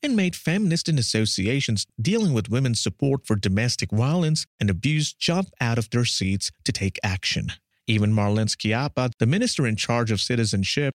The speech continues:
did not remain insensitive to these remarks. And the very next day, during the assembly of the Chamber of Deputies, she expressed her disgust and anger at what she had heard the day before in the media. In Saon, the police were in a dilemma.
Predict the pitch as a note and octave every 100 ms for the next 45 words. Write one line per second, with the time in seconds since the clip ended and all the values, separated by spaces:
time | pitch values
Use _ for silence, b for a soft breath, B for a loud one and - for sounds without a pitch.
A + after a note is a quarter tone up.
0 | - G#3 G3 F#3+ E3+ E3 E3 E3 E3+ E3+
1 | - E3+ G3 - A#2+ A2+ A2 A2+ G2+ G#2+
2 | A2 D3+ A2+ - - _ - D3 C3+ A#2+
3 | G3 A3+ E3 D#3 D#3 - G#2+ G#2 G#2 _
4 | - A#2+ A#2 A2 G#2 - F#3 D#3 A#2 G#2+
5 | - A2+ A2 G#2 F#2 C3 - G2 F#2+ F#2+
6 | - - - A#3+ - - - C3 C3 -
7 | B2+ G#2 G2 - C#3 C3+ - - G#2+ -
8 | B2 E3 E3+ E3 - - G3+ G3 B3 -
9 | E3 B2 C#3+ F3 C3+ G#2 B2+ E3+ F#3+ F3+
10 | F3 F3 F3+ F3+ F3 F3+ G#3 C#3+ - -
11 | _ _ _ _ _ B2 G#2+ G#2 A2+ E3
12 | E3+ - - A#2 A#2 - A#2 A#2 A2 G#2
13 | F#2 A#2 G#2 -